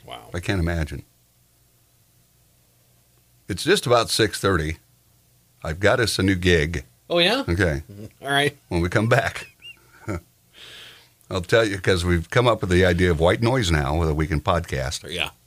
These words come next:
Speaker 2: Okay.
Speaker 1: Yeah. <laughs> We'll just replace this with the sound of rain every morning.
Speaker 2: A, uh,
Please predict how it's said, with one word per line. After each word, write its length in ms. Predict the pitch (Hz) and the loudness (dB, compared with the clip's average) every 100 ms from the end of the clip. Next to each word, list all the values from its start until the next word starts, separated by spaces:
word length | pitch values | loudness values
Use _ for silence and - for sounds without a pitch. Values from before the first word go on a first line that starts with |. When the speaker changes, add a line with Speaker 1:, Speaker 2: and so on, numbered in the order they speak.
| - | -12
Speaker 2:
Okay. 200 | - 71 60 _ _ _ - - | -6 -6 -8 _ _ _ -20 -14
Speaker 1:
Yeah. 60 | 82 | -14
<laughs> 60 | - _ _ _ _ _ - - - | -14 _ _ _ _ _ -20 -20 -4
We'll 120 | 127 | 2
just 180 | 143 - | 2 2
replace 400 | 147 135 135 120 | -2 0 0 0
this 300 | 113 110 - | -2 -4 -4
with 180 | 98 95 _ _ - - - | -8 -10 _ _ -20 -20 -14
the 80 | |
sound 260 | 80 80 78 | -8 -6 -6
of 80 | 73 | -6
rain 380 | 73 65 65 69 - 87 _ _ - | -8 -8 -10 -16 -16 -20 _ _ -16
every 200 | 78 82 | -12 -10
morning. 340 | 80 64 73 - - _ _ _ _ _ _ _ _ _ _ _ - - - - _ _ | -10 -12 -16 -18 -20 _ _ _ _ _ _ _ _ _ _ _ -20 -20 -20 -20 _ _
Speaker 2:
A, 240 | 101 104 | -4 0
uh, 100 | 101 | 0